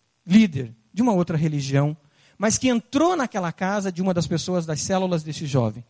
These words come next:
para ter um encontro com Jesus. Discípulos multiplicadores, discípulos que abençoam todas as gerações,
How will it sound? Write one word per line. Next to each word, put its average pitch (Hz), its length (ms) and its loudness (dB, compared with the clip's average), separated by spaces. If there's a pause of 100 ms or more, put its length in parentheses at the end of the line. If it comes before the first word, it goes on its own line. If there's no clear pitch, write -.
(340)
para 147 140 2
ter 180 640 2
um 165 140 -4
encontro 151 800 -2 (240)
com 135 340 0 (140)
Jesus. 120 880 -8 (1400)
Discípulos 175 520 4
multiplicadores, 160 1080 -2 (360)
discípulos 185 720 2
que 190 100 -4
abençoam 175 560 0
todas 247 360 -4
as 190 120 2
gerações, 170 800 -2